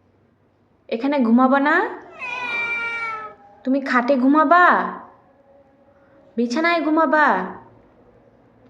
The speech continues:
ও আচ্ছা, ঠিক আছে,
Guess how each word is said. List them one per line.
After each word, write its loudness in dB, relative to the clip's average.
ও 2
আচ্ছা, 2
ঠিক -4
আছে, 0